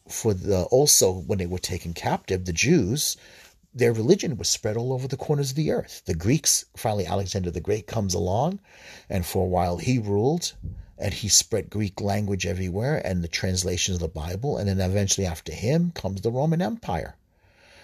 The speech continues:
So there's always a rebirth and a destruction,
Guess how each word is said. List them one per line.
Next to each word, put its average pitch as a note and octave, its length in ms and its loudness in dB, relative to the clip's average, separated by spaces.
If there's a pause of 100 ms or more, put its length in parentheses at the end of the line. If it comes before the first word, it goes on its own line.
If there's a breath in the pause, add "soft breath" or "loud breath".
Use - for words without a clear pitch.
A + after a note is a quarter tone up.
So - 400 6 (460)
there's B2+ 220 4
always D#3 500 6
a B2+ 80 0
rebirth A#2 640 -2
and G2 100 -4
a G2 60 -4
destruction, - 720 -4